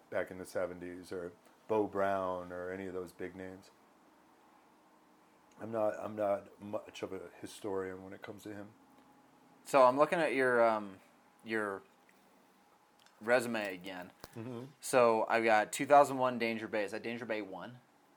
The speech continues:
Speaker 1: Mm-hmm.
Speaker 2: So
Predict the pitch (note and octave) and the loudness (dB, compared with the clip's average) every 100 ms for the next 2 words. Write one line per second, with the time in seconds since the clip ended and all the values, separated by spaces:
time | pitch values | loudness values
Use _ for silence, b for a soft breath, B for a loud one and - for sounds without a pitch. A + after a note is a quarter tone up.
0 | _ - D#3+ D3 E3+ F3 G3+ - _ _ | _ -8 -6 -4 -6 -6 -8 -14 _ _
1 | _ _ _ _ _ - - D3 C3+ B2+ | _ _ _ _ _ -12 4 8 8 6
2 | A#2 | 0